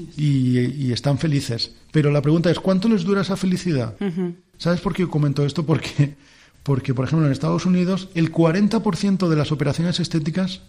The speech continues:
Speaker 1: son ya por segunda o tercera vez. ¿Esto qué quiere decir?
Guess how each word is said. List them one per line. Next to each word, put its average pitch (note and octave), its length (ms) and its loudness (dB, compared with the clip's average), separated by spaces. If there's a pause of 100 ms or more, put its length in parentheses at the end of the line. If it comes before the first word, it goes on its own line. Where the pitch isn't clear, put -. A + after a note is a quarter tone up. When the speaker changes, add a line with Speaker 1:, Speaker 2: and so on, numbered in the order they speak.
(320)
Speaker 1:
son F#3+ 320 0
ya F#3 140 4
por F3+ 160 -2
segunda F3+ 360 2
o F#3 80 0
tercera D#3 320 0
vez. C#3 280 -2 (420)
¿Esto F3+ 220 0
qué F3+ 80 -4
quiere G3 200 2
decir? D#3 540 0